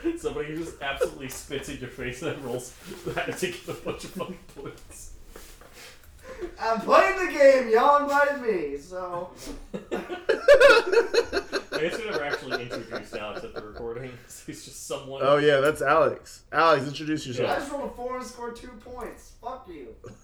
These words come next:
Speaker 3: <laughs> That's pretty accurate introduction of Alex, I would say.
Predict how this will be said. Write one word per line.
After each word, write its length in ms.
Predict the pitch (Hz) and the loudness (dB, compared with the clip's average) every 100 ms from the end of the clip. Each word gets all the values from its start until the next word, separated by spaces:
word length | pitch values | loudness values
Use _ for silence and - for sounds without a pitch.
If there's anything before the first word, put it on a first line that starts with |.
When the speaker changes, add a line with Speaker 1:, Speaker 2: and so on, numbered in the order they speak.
| _ _ _ _ _ _ _ - | _ _ _ _ _ _ _ -4
Speaker 3:
<laughs> 1800 | 403 466 - 427 - 403 330 - 480 - 214 - - 403 - - - | 2 2 4 2 2 0 -4 -2 -4 -4 -10 -12 -10 -10 -10 -16 -10
That's 600 | - 196 262 190 349 349 - | 0 2 6 6 6 2 2
pretty 360 | 220 202 349 | 4 8 8
accurate 580 | - 311 - 254 - 214 | 6 4 0 0 4 6
introduction 720 | - 233 160 139 370 381 151 | 4 0 -6 -4 -6 -8 -12
of 100 | - 147 | -8 -2
Alex, 340 | 120 120 117 | 0 0 -2
I 40 | 101 | -6
would 160 | 101 | -6
say. 180 | 110 98 | -6 -10